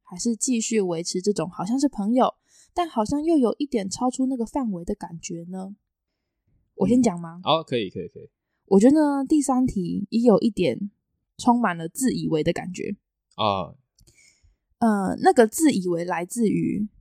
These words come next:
Speaker 1: 他想，他讲说名义上是朋友，但对他来说不同的感觉嘛。
Speaker 2: 对。
Speaker 1: 搞不好对对方来说这就是朋友啊。
Speaker 2: 啊。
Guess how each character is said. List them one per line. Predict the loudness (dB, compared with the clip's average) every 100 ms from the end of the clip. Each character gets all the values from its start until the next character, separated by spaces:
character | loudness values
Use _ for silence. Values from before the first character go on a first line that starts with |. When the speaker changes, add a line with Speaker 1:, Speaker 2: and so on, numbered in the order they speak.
| _ _ _ _ _ _
Speaker 1:
他 | -8 -2
想， | 0 -2 -4
他 | -4 -2
讲 | -2 -4
说 | 0 0 0 -2 _ _ _ 0
名 | 2 4
义 |
上 | 4 4
是 | 4
朋 | 2 -2
友， | -2
但 | 0
对 | 2
他 | 0
来 | 0 -4
说 | -4
不 | -2
同 | -2
的 | -4
感 | -6 -8
觉 | -10
嘛。 | -10 -14 -14 -8
Speaker 2:
对。 | -8 -10 _ _ _ _ _ _ _ _ _
Speaker 1:
搞 | 4
不 | 8
好 |
对 | 8 8
对 | 6
方 | 4
来 | 0 -2
说 | -4 -6 -4
这 | 0
就 | 0
是 | -2
朋 | -6 -8
友 | -8
啊。 | -10 -2
Speaker 2:
啊。 | -2 -2 -4